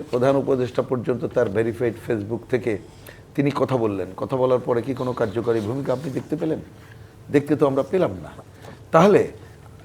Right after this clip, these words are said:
এখনো যদি উনি খালি একটা আকাঙ্ক্ষা থেকেই,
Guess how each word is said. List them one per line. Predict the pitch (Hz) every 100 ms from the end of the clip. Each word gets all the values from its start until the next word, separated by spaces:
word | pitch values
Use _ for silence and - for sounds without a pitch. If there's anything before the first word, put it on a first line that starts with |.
| -
এখনো | - 104 - 226 233
যদি | 190 180 196 214 -
উনি | 135 147 175 175 - -
খালি | 127 147 156
একটা | 156 160 151 151 -
আকাঙ্ক্ষা | 113 110 202 226 208 - 180
থেকেই, | 135 135 143 95